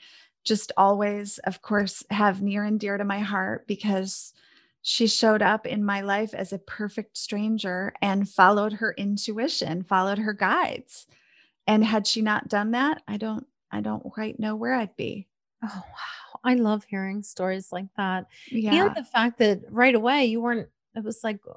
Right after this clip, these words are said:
Speaker 2: "Okay, maybe she's a little <laughs> lost soul herself." Meanwhile,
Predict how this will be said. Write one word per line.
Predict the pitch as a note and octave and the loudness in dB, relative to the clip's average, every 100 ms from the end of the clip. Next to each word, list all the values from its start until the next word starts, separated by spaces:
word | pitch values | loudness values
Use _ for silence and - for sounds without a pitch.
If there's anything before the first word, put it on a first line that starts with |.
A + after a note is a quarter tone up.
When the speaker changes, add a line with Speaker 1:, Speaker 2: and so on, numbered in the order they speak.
| - | -10
Speaker 2:
"Okay, | A3 - G3 G3 | -8 -4 -2 -2
maybe | F#3+ G3 G3 G3+ | -4 -6 -6 -8
she's | - G3+ G3+ | -8 -10 -8
a | |
little | G3 F#3+ F#3+ F#3+ G3 _ _ _ _ | -8 -6 -6 -8 -10 _ _ _ _
<laughs> | - - | -2 4
lost | G3 G3 - | 4 2 2
soul | G3+ G3 | 4 4
herself." | A3 F3 - C#4+ B3+ G3+ - _ - - | 2 -2 0 4 4 2 -2 _ -20 -2
Meanwhile, | B3+ D4 D4 A3 G3+ G3+ - | 4 4 6 4 4 2 -4